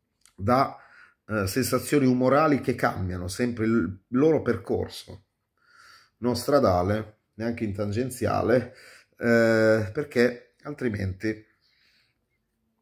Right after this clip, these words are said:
basta tangere, ecco, eh, le suscettibilità altrui per venire inondati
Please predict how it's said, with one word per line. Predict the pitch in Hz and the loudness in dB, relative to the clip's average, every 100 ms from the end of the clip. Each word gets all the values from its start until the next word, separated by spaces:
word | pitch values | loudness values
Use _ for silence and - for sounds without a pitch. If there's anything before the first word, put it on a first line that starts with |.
| _ _ _ - - _ | _ _ _ -20 -20 _
basta | - 143 - 127 - | 2 2 2 -2 2
tangere, | 170 151 110 90 92 82 92 | 6 6 4 -4 -6 -6 -8
ecco, | 95 - - _ _ _ - _ _ _ _ _ _ | -10 -18 -18 _ _ _ -20 _ _ _ _ _ _
eh, | - 110 107 101 101 101 98 95 90 87 95 | -2 2 4 4 4 4 4 2 2 2 0
le | 120 | 0
suscettibilità | - 220 - 156 123 - 123 123 123 - 110 | -2 -2 0 0 -2 -4 0 0 0 -2 0
altrui | 160 170 - - 92 95 _ _ _ _ _ _ | 0 -4 -10 -8 -8 -10 _ _ _ _ _ _
per | 147 143 | -2 2
venire | 147 147 120 - | 0 0 -4 -4
inondati | 160 139 120 98 - - - 135 | -6 -4 0 0 0 -12 -8 -8